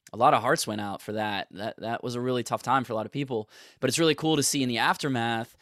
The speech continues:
how, um, s-, the security programs at different studios got more funding, got more people, they got more sophisticated. And that's a cool aftermath. I mean, yeah, you don't want a company to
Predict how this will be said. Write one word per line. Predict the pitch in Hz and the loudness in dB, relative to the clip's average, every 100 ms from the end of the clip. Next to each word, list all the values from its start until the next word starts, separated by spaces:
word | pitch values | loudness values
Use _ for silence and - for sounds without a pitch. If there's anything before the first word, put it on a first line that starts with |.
| _ - | _ -14
how, | - 131 131 131 127 123 117 - | -2 2 4 2 0 0 -2 -4
um, | 117 113 107 104 104 _ - - | -4 -2 -2 -6 -10 _ -16 -8
s-, | - | -2
the | 117 | 0
security | - 113 160 160 | 0 0 0 4
programs | 139 127 123 117 | 4 2 0 0
at | 117 101 - - | -2 -2 -6 -6
different | 120 107 | -6 -6
studios | - 170 160 131 120 113 113 - - _ _ - | 0 4 6 6 6 2 2 -2 -4 _ _ 0
got | 110 110 | 2 4
more | 113 - | 0 -6
funding, | - 170 170 165 151 | -2 0 2 2 2
got | 123 - | -2 -4
more | 85 | -10
people, | - 180 180 165 156 143 135 117 | -8 -6 -2 2 6 6 4 2
they | 107 107 104 | -2 -2 -2
got | 104 90 | -2 -4
more | 104 | -4
sophisticated. | 90 107 - 175 - 143 151 143 135 123 117 - - _ - | -8 -8 -4 -2 -2 -4 -2 0 2 0 -4 -18 -20 _ -8
And | 117 120 117 113 113 113 110 110 - | -4 -2 -2 -4 -4 -6 -8 -8 -2
that's | 147 - | 0 0
a | 254 - | -4 -8
cool | 247 233 226 | -2 2 4
aftermath. | 233 147 113 95 - | 2 -2 -4 -4 -8
I | 110 | -6
mean, | 135 139 135 123 _ _ _ - | -2 -2 -2 -6 _ _ _ 2
yeah, | 190 147 | 4 6
you | 131 | 4
don't | 147 202 - | 2 0 0
want | 117 107 95 _ _ - | -2 -2 -6 _ _ -8
a | 107 104 | -6 -6
company | - 127 127 117 107 | -4 -4 -4 -6 -4
to | 117 104 | -6 -6